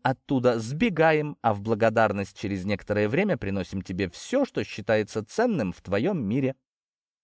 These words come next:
«Даже за полное собрание сочинения Проко я не стал бы договариваться с вами. Расстрел и точка».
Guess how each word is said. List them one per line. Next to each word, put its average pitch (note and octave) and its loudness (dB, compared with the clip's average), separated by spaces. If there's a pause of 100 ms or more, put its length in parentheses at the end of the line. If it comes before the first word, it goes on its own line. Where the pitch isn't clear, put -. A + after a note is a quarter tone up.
(160)
«Даже D#3+ 6
за D3+ 6
полное D#3 4
собрание D3+ 4
сочинения C#3+ 0
Проко C#3+ 6
я D#2+ -2
не G2+ -4
стал B2+ 4
бы A2+ 0
договариваться A#2+ 2
с - -14
вами. D2+ -12
Расстрел F#3+ 4
и G3 4
точка». - 2